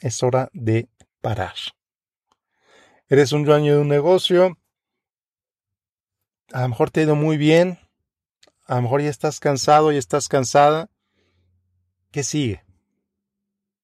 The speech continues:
Eres un estudiante, estás por graduarte y resulta que, que la carrera que estudiaste, pues, en realidad no te gusta.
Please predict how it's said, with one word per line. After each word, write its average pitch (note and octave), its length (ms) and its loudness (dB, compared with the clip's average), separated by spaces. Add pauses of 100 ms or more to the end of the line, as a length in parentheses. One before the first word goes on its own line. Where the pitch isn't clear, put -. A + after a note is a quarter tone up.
(1160)
Eres B2+ 220 0
un C#3+ 100 0
estudiante, D#3 840 0 (280)
estás - 260 -4
por D3 220 -4
graduarte D3+ 640 2
y - 20 -4
resulta D3 480 -4
que, C3+ 420 -6 (600)
que C3+ 80 -6
la B2 160 -2
carrera C#3+ 380 4
que - 120 -6
estudiaste, C3+ 580 0
pues, B2+ 260 -6
en B2+ 140 -10
realidad B2+ 340 -2
no D#3 120 -4
te C#3+ 160 4
gusta. C#3+ 480 -2